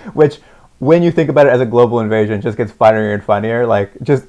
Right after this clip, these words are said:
how much of this <laughs> is, like, focused on just, like, one small part of the world.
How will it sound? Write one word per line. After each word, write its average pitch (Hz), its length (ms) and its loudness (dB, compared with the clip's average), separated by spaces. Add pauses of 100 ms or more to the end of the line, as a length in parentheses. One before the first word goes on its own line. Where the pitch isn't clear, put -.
(120)
how 123 260 4
much 110 320 -2
of 127 140 -6
this 131 300 -2
<laughs> - 120 -8
is, - 100 -10
like, - 220 -2
focused 127 340 -6
on 117 200 0
just, 110 200 -6
like, 113 200 -2
one 113 200 -4
small 127 320 0
part 123 240 -2
of 113 120 -6
the 107 40 -6
world. - 460 -6